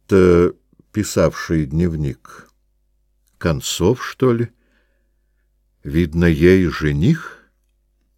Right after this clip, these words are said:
Варя послюнила палец, тронула им об утюг, тот зашипел.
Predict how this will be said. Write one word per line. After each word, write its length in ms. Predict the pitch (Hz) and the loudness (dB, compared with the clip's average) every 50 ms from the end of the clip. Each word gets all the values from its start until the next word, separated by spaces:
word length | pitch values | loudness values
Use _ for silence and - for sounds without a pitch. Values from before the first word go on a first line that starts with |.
| _ _ _ _ _ _ _ _ _ _ _ _ _ _ _ _ _ _ - | _ _ _ _ _ _ _ _ _ _ _ _ _ _ _ _ _ _ -6
Варя 360 | 95 101 107 101 98 95 92 | -2 0 2 2 2 2 2
послюнила 640 | 87 - - 92 - - 98 95 90 92 95 90 87 82 | 0 -2 -4 -6 -4 -2 0 0 2 4 4 2 2 0
палец, 540 | - - 135 143 120 92 - - - - _ _ - - - _ _ _ _ | 0 0 0 2 2 0 0 -4 -8 -18 _ _ -20 -20 -20 _ _ _ _
тронула 460 | - 95 95 98 95 92 90 85 87 | 0 4 4 4 4 4 4 4 2
им 320 | 87 87 - 90 90 85 82 | 2 0 0 0 0 2 2
об 140 | 80 71 80 | 2 0 0
утюг, 540 | 80 - - - 139 156 156 - - - _ _ _ _ - | -4 -4 -2 0 0 0 0 -2 -14 -20 _ _ _ _ -4
тот 200 | 98 101 107 85 | -2 -2 -2 -2
зашипел. 680 | 78 104 104 - - 104 - _ - 80 69 65 64 | -4 -8 -8 -8 -8 -10 -10 _ -6 -4 -4 -4 -6